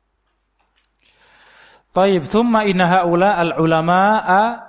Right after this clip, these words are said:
as-salafiyyin al-mu'asirin alladziina raddu ala rumuzil mubtadi'at-, eh, mubtadi'ati fi hadzal asri saru ala manhaj as-sahih wa huwa adamul muwazanati bainal hasanati was sayyi'at.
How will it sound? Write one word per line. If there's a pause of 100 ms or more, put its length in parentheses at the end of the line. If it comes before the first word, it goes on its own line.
(140)
as-salafiyyin
al-mu'asirin (580)
alladziina
raddu
ala
rumuzil
mubtadi'at-,
eh,
mubtadi'ati
fi
hadzal
asri (240)
saru
ala
manhaj
as-sahih (920)
wa
huwa
adamul
muwazanati
bainal
hasanati
was
sayyi'at.